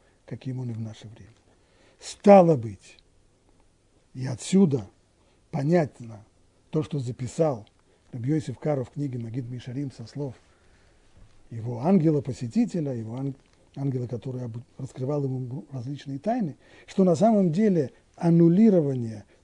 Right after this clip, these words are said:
уничтожение, лишение человека яйцер ара, исчезновение яйцер и всех его,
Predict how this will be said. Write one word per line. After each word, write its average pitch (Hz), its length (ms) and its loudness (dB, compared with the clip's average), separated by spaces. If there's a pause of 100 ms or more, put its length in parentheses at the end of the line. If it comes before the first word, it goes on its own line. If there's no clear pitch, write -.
уничтожение, 151 1040 0 (440)
лишение 165 560 2
человека 151 480 -4
яйцер 156 340 -6
ара, 196 300 -4 (600)
исчезновение 156 1000 -2
яйцер 143 440 -4
и 180 200 -4
всех - 520 -10
его, 135 320 -8